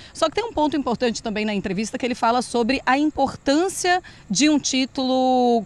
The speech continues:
da Sul-Americana, ele que é o campeão da Libertadores, na carreira dele. E aí a gente pode até lembrar da entrevista que ele deu logo depois que ele vence a Libertadores, pra fazer essa comparação.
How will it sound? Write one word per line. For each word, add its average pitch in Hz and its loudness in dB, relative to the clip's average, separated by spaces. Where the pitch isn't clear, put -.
da 220 2
Sul-Americana, 240 -4
ele 185 2
que - -4
é 170 0
o 190 -2
campeão 185 0
da 208 2
Libertadores, 208 0
na 285 4
carreira 233 2
dele. 143 -2
E 262 4
aí 285 4
a 294 4
gente 262 -2
pode 254 -2
até 320 0
lembrar 233 2
da 233 2
entrevista 208 0
que 240 2
ele 226 4
deu 202 4
logo 233 4
depois 254 -2
que - -6
ele 233 -2
vence 208 -4
a 208 2
Libertadores, 202 -2
pra 285 -10
fazer 262 -4
essa 240 -4
comparação. 214 -4